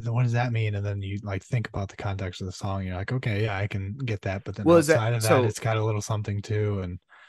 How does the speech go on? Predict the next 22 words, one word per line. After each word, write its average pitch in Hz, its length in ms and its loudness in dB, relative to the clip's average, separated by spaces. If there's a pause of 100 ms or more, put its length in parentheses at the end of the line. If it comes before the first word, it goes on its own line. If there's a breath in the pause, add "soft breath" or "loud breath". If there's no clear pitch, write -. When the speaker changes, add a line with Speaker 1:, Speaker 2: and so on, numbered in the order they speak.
Speaker 2:
so 170 160 8
it, 151 260 4
within 147 380 2
that 127 200 -2
realm, 107 460 0
Speaker 1:
<clears throat> 139 460 2
Speaker 2:
uh, 113 180 4 (100)
was 113 140 2
Speaker 1:
Mm-hmm. 113 80 0
Speaker 2:
that 123 180 2
the, - 160 -2
is 117 120 -6
that 123 240 0
as 123 160 -6
much 113 200 -6
as 110 140 -8
you're 107 80 -6
gonna 104 140 -6
say 110 200 -6
right 101 180 -4
now 95 220 -4
that 95 220 -4